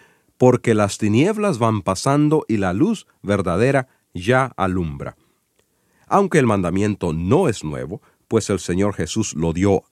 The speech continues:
hace muchos años, es nuevo en aquellos que por primera vez escuchan el Evangelio y la enseñanza del Señor. El mandamiento es nuevo para todo aquel a quien le llega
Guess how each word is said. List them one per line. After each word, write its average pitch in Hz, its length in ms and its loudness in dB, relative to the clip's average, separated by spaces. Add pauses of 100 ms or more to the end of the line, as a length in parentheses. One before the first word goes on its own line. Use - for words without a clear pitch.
hace 139 300 0
muchos 87 360 -2
años, 80 360 -6 (340)
es 120 240 2
nuevo 151 540 4
en 113 180 2
aquellos 226 680 -2 (260)
que 101 140 2
por 101 320 0
primera 120 440 2
vez 147 300 2
escuchan 120 720 -2
el 101 100 0
Evangelio 160 800 0 (100)
y 110 80 0
la 95 180 0
enseñanza 98 640 0
del 92 180 2
Señor. 87 400 -2 (640)
El 165 120 4
mandamiento 107 600 4
es - 100 -8
nuevo 139 320 2
para 95 280 -2
todo 151 360 0
aquel 139 400 0
a 95 140 -4
quien 90 300 -4
le 85 140 -4
llega 180 400 0